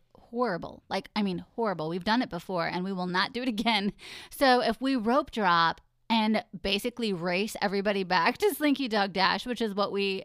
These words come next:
tend to do, um, walk as fast as we can and get straight back there, you can get on the second, at least us, we weren't on the first ride a-,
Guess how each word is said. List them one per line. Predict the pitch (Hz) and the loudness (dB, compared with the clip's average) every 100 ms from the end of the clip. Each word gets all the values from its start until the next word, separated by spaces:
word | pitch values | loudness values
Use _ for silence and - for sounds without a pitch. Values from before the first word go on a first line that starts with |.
| - | -6
tend | - 202 202 | -2 0 0
to | 190 | -2
do, | 170 175 196 - - - - | -2 -4 -6 -10 -20 -12 -2
um, | 208 185 175 | 0 0 -4
walk | 196 180 170 208 | -2 0 2 0
as | |
fast | - 151 196 | -2 -2 -2
as | 208 175 | -4 -6
we | 190 | -6
can | 196 175 185 | -4 -2 -2
and | 180 | -2
get | 170 175 | -4 -6
straight | - 180 | -4 -4
back | 170 175 175 | 0 -2 -2
there, | 190 185 196 - - - _ | -2 -2 -2 -6 -20 -20 _
you | 208 196 262 | -6 -2 -2
can | - 277 | 0 0
get | 247 240 | 2 2
on | 240 233 233 233 | 2 2 0 -2
the | 196 208 | -4 -6
second, | - 214 214 220 220 | -2 -4 -2 -6 -4
at | 214 208 | -4 -2
least | 254 233 | -2 0
us, | - 214 160 196 | 2 2 2 -4
we | 208 233 | -4 -2
weren't | 254 | 0
on | 240 | 0
the | 190 | -2
first | - 220 269 - | -4 -4 -4 -4
ride | 208 175 170 | 2 4 4
a-, | 160 | 0